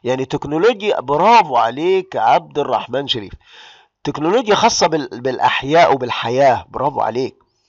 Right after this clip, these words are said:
ديس بتديك العكس بتاع الح-، الحاجة على طول، disappear و dislike. انتر معناها بيني زي انترناشونال وانترفيو، مقابلة بين حد وحد.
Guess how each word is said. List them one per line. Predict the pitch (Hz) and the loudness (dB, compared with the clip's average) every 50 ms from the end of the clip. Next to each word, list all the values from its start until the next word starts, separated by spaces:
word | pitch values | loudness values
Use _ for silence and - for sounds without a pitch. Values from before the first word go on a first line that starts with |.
| _ - - - - - - _ _ - | _ -20 -20 -20 -20 -20 -20 _ _ -18
ديس | 120 120 123 165 233 247 - - - - - _ - | -18 -6 0 2 2 2 2 0 -6 -8 -12 _ -14
بتديك | 123 127 139 - 147 135 156 202 - | -12 -10 -10 -10 -8 -8 -4 -2 0
العكس | 202 - 170 170 - - - | 2 2 2 2 0 -4 -6
بتاع | - - 170 160 | 0 0 2 2
الح-، | 147 - - - | 0 -2 -8 -10
الحاجة | 127 120 - - 139 143 - | -10 -8 -2 0 2 4 4
على | 139 139 143 | 4 4 4
طول، | 139 180 196 185 135 110 - _ 113 113 | 4 4 4 2 2 0 -4 _ -14 -10
disappear | 120 - - 107 - - 135 135 127 123 117 113 - _ _ _ | -8 -8 -8 -8 -8 -8 -6 -4 -4 -4 -6 -8 -10 _ _ _
و | - - - 101 98 104 - - - 101 104 127 | -20 -16 -14 -12 -12 -12 -14 -16 -16 -14 -8 -6
dislike. | - - 120 120 123 123 120 110 104 - _ _ _ _ - - - - - _ _ - | -4 -2 0 2 2 2 2 0 -4 -10 _ _ _ _ -20 -20 -20 -20 -20 _ _ 2
انتر | 180 220 233 220 - 214 208 196 | 2 2 2 4 2 2 2 2
معناها | 170 147 127 135 139 160 180 180 175 185 185 175 - _ _ _ _ _ _ - | 2 0 0 0 0 0 0 0 0 0 0 -2 -4 _ _ _ _ _ _ -4
بيني | 110 147 165 165 151 135 123 120 113 | 0 2 2 2 2 0 -4 -6 -6
زي | 107 120 113 110 | -6 -6 -6 -6
انترناشونال | 117 107 117 107 123 127 123 123 123 120 120 113 113 | -8 -8 -8 -4 -4 -2 -2 -4 -4 -4 -4 -4 -4
وانترفيو، | 107 - 110 123 - 123 110 107 110 113 120 123 123 120 117 | -4 -6 -8 -8 -8 -10 -10 -10 -10 -8 -6 -6 -6 -6 -6
مقابلة | 113 107 - - 117 110 117 117 | -8 -8 -4 -4 -4 -2 -2 -4
بين | 107 117 113 | -4 -4 -8
حد | - - 107 104 104 107 | -10 -10 -10 -10 -10 -10
وحد. | 104 - - 123 127 - | -10 -6 -4 -4 -4 -4